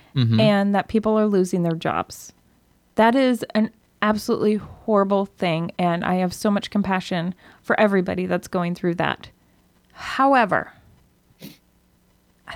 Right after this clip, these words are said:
Speaker 2: love quarantine.
Speaker 1: Yeah?
Speaker 2: Like, you know that I'm an introvert.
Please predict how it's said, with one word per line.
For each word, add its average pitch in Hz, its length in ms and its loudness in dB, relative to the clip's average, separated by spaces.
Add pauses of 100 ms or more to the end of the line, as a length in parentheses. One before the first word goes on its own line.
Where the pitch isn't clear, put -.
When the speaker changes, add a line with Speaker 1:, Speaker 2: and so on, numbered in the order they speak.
Speaker 2:
love - 220 -18
quarantine. - 460 -20 (1080)
Speaker 1:
Yeah? 113 340 6 (200)
Speaker 2:
Like, 269 300 4 (1160)
you 339 260 2
know 202 160 2
that 170 120 4
I'm 165 160 0
an 156 120 -2
introvert. 165 580 -4